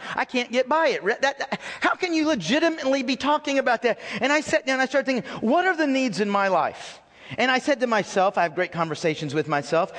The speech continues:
"I'm gonna make a list of what I perceive to be my needs, and I'm gonna stop when I pause." You know what the pause is, don't you?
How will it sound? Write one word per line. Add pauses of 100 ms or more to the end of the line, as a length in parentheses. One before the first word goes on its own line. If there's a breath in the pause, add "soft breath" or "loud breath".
(180 loud breath)
"I'm
gonna
make
a
list
of
what
I
perceive
to
be
my
needs, (240 loud breath)
and
I'm
gonna
stop
when
I
pause." (500)
You
know
what
the
pause
is,
don't
you?